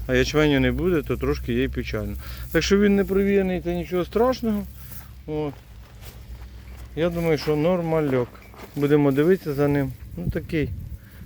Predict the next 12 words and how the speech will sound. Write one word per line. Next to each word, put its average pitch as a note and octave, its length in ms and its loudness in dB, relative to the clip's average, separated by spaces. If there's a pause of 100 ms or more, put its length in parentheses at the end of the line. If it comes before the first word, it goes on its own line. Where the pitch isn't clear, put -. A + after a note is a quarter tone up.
(160)
Мусору D3+ 400 2
трохи C3 340 -4
є, B2 220 -2
ну C#3+ 100 0
нічого. D3+ 360 -4 (1300)
Да, G#3+ 320 8 (200)
Назаревич, D#3 600 2 (120)
з'їдять? F#3 600 6 (1000)
Де D#3+ 120 4
вони F#3 220 4
дінуться, E3+ 520 4
да? E3 260 2